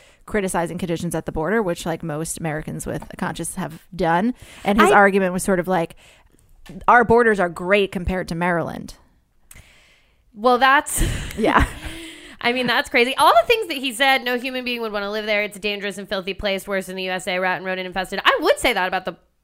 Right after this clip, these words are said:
Speaker 2: the facilities at
Speaker 1: For
Speaker 2: the
Speaker 1: sure.
Speaker 2: border, not the cities at the border.
Speaker 1: Right.
Speaker 2: The facility
Speaker 1: Right.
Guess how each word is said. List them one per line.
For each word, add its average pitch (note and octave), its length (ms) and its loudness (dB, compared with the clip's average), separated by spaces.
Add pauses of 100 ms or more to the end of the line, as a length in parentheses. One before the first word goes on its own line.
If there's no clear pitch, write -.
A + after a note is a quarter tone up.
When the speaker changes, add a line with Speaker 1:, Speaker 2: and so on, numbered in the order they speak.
Speaker 2:
the F#3+ 200 -2
facilities A3 760 0
at G#3 40 -6
Speaker 1:
For G#3 80 2
Speaker 2:
the G#3 60 0
Speaker 1:
sure. B3 120 8
Speaker 2:
border, A3 280 -2
not C#4 260 2
the C4+ 80 0
cities C4 500 -4
at F#3+ 120 -8
the F3+ 80 -6
border. F3+ 480 -10
Speaker 1:
Right. F#3 280 4
Speaker 2:
The - 80 2
facility A3+ 580 -4
Speaker 1:
Right. A#3 420 -2